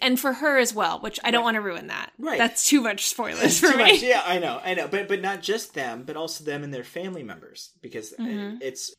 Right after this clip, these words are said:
Speaker 2: once that gets mixed up into the whole thing, it's probably, it's hard enough for anybody to turn against their family or to, like, stand up to their family when your family is also at the top of rung of power of
Speaker 1: Mm-hmm.
Speaker 2: wealth. Like,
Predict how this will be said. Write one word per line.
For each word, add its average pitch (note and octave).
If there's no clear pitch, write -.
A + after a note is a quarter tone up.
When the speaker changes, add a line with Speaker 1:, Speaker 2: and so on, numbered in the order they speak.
Speaker 2:
once C3
that C#3
gets B2
mixed G2
up F#2
into F#2
the F2+
whole G2
thing, E2
it's -
probably, F3
it's C3+
hard D3+
enough C3+
for B2+
anybody B2
to -
turn G2+
against F2
their F#2+
family F#2
or G2+
to, G2
like, F#2
stand G2
up G2+
to -
their G#2+
family F#2
when C#3
your B2
family A2+
is G2+
also F#2+
at -
the G#2
top -
of G#2+
rung F2+
of F2
power F2+
of A#3+
Speaker 1:
Mm-hmm. A3
Speaker 2:
wealth. A3+
Like, F3+